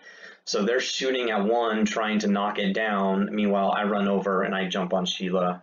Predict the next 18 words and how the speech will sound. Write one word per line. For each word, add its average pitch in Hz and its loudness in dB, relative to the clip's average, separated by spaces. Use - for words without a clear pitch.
and, 90 -2
and 95 -2
rip 92 -2
'em 92 2
a - 4
new 90 2
one. 90 0
So - 0
it 110 0
worked 127 0
really 120 0
well. 110 0
Um, 98 0
I 92 -4
think 113 -2
you 92 -8
just 98 -6
can't 107 -4